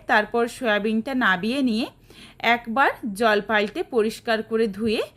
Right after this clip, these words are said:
তারপর ভালোভাবে চিপে জলটা ফেলে দিয়ে সয়াবিনটা ছেঁকে রাখছি। প্রথমেই দেখো, আমি একটা মশলার ঘোল বানিয়ে রাখছি।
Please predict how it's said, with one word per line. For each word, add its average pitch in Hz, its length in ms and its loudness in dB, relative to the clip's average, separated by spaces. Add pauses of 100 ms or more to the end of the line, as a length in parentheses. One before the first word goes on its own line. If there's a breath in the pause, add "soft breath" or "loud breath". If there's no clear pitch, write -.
(360 soft breath)
তারপর 202 440 2 (220)
ভালোভাবে 214 500 0 (160)
চিপে 269 360 -4 (280)
জলটা 196 400 0
ফেলে 226 320 2
দিয়ে 302 220 0
সয়াবিনটা 208 680 -2 (240)
ছেঁকে 226 320 -4
রাখছি। 170 440 -4 (760 loud breath)
প্রথমেই 320 440 -2
দেখো, 320 300 0
আমি 269 200 2
একটা 254 240 -4
মশলার 254 560 0
ঘোল 240 280 -4
বানিয়ে 180 380 0
রাখছি। 175 440 -4